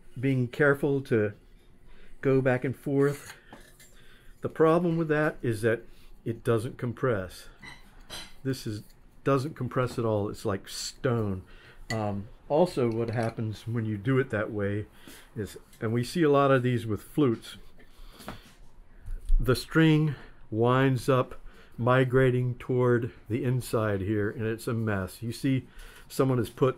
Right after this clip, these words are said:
all kinds of stuff on there. It's a nasty looking thing. That's what we don't wanna see. If you wrap a tenon correctly, you should never have to put anything on it. And please don't. So that's no cork grease.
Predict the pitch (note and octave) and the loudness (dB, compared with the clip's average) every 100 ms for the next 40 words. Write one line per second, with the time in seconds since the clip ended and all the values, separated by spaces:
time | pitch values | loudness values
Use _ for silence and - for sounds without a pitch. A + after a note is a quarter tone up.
0 | - B2+ D3+ D3 C3+ A#2 G#2 G2+ - G2 | -2 2 4 4 2 2 0 -4 -6 -4
1 | G#2+ G2 G2 F#2+ G#2 - F#2 G2 A#2 B2 | -4 -4 -4 -4 -8 -8 -8 -4 -2 -2
2 | A#2+ - B2 A#2+ A#2 G#2 - A2 G2+ G#2 | -2 -4 -2 -2 -2 -4 -2 -2 -2 -6
3 | - - - - - - - A2 - A#2 | -12 -20 -20 -20 -20 -16 -10 -10 -4 -4
4 | - A2+ A2+ A#2 A#2+ G#2+ G2+ - - G#2 | -2 -2 0 0 0 -2 -4 -4 -4 -2
5 | F#2 - - - - - - - C#3+ C3+ | -2 -6 -16 -20 -20 -20 -20 -6 -4 0
6 | B2 C#3+ D3 D3 - D3+ D3+ C#3 - - | 4 4 2 0 2 2 2 0 -8 0
7 | D3+ D3+ D3+ F3 E3 D3+ - - A#2 A#2 | 4 4 4 2 2 -2 -8 -12 -10 -8
8 | B2 A#2 C3 C#3 B2 B2+ B2+ - D3 - | -8 -6 -4 -4 -4 -6 -10 -10 -10 -6
9 | C#3 C#3 C3 B2 A#2+ G2+ F#2+ - - - | -4 -4 -4 -2 0 -2 -4 -8 -18 -20
10 | - - - - - G2+ F3 E3 C3+ A#2 | -20 -20 -20 -12 -6 -4 0 0 0 0
11 | C#3 G#2+ F#2+ - - - - - - A#2+ | 0 0 -4 -10 -8 -8 -14 -20 0 2
12 | G#2 E2+ G2 - - G2+ - G2+ A2+ A#2 | 2 0 -8 -10 -8 -8 -8 -4 0 2
13 | A#2 G#2+ - D3 C#3+ C#3+ B2+ C3 C3+ C3 | 2 -2 2 4 4 0 -2 0 0 -2
14 | - | -8